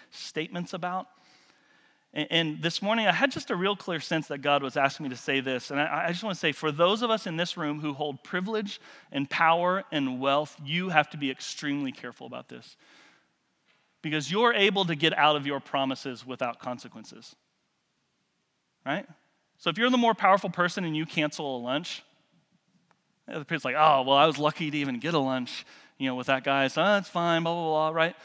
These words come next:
But when you have no power, it's amazing how much consequence there is for getting this wrong.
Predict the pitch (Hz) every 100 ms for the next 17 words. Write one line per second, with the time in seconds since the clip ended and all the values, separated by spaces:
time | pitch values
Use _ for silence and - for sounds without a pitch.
0 | - - _ _ _ - 180 196 233 262
1 | 226 185 165 151 180 - - 214 247 262
2 | 277 254 208 196 190 175 170 208 196 180
3 | - 180 180 180 170 - - 165 165 160
4 | 147 143 - 139 131 143 139 123 113 -
5 | 107 131 123 123 - 123 120 127